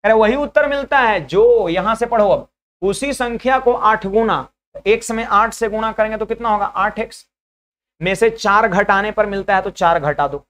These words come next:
चार घटा दो, कर दो बराबर, क्योंकि दोनों बराबर मिलता है। नहीं बोल रहा है, उत्तर उतना ही मिलता है जितना संख्या के आठ गुना में चार घटाने से मिलता है। ये दोनों को बराबर कर देंगे। अब बराबर करके एक्स का मान निकाल लो, हो गया उत्तर। तो दो एक्स आके घटेगा तो कितना? छह एक्स।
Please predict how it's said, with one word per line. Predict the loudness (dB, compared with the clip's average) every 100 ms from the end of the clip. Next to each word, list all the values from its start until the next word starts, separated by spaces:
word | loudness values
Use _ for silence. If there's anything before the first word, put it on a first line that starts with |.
| _ _
चार | 2 2
घटा | 4 0 0
दो, | -2
कर | -16 -14 -10
दो | -6
बराबर, | -4 -4
क्योंकि | -8 _ _ _ _ -6 -2
दोनों | 0 0
बराबर | 2 0 0
मिलता | -6 -8
है। | -12 -16 _ _ -2
नहीं | 2
बोल | 4
रहा | 2
है, | 0 -6 _ -4
उत्तर | -4 0 0 2 2 0 -2
उतना | -4 -4 -2 0
ही | 0 -2
मिलता | -4 -2 0
है | 2 2 0
जितना | -6 -6 -8
संख्या | -6 -6 -8 -4 -4
के | -2 0
आठ | 0 -2
गुना | -6 -4 -4 -6 -10 _ _ -10
में | -10
चार | -4 -4 -2
घटाने | -4 -2 -2 -2
से | -6
मिलता | -8 -8 -10
है। | -12 -10
ये | -2
दोनों | -2
को | 0
बराबर | 2 2 2
कर | 0
देंगे। | -2 -6 -10 _ _ _ _ _
अब | 2
बराबर | 4 4 4 4
करके | 2 2 2
एक्स | 0
का | -4 0
मान | 0 -2
निकाल | 0 0
लो, | 0
हो | 2 2
गया | 2
उत्तर। | 0 -2 -8
तो | -8
दो | -12 _ -4 -2
एक्स | -4 -4
आके | -4 -4 -4
घटेगा | -4 -2 -2
तो | -4
कितना? | -8 -10
छह | -14 -4 -4
एक्स। | -4 -10